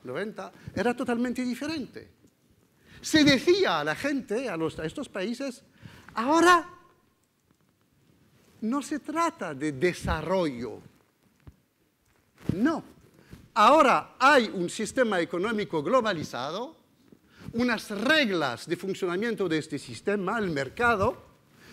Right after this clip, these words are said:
y tenéis que entrar como nosotros en el mercado y competir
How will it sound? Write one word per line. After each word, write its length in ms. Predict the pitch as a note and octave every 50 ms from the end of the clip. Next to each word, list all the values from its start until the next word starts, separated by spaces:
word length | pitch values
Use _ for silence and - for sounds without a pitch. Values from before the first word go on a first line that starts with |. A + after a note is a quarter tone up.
| - -
y 160 | - C#4 D#4 -
tenéis 480 | D#4 E4 D4 C#4+ C4+ C#4+ D#4 C#4+ -
que 200 | - C#4+ C#4 B3
entrar 540 | A3+ G#3 G3 G3+ G#3+ A3+ C4+ D4 A#3+ - -
como 340 | - - E4 F#4+ F#4+ G4 G4
nosotros 600 | F4+ D#4 A3+ - - A#3 A#3 - B3+ A#3+ A#3+ -
en 140 | C4 A#3+ A#3
el 100 | A#3+ A#3+
mercado 500 | A#3+ B3+ B3 A3+ D4 D4 C#4 E3 A2+ G#2 - - _ _ _ _ _ _ _ _ _ _ _ _ _ _ _ _ _ _ _ _ _ _ _ _ - - - - -
y 160 | - A#3+ C#4+
competir 920 | - - D#4 C#4+ A#3+ A3+ A#3+ A3+ - - D#4+ E4+ F#4 F4 D#4 - - - -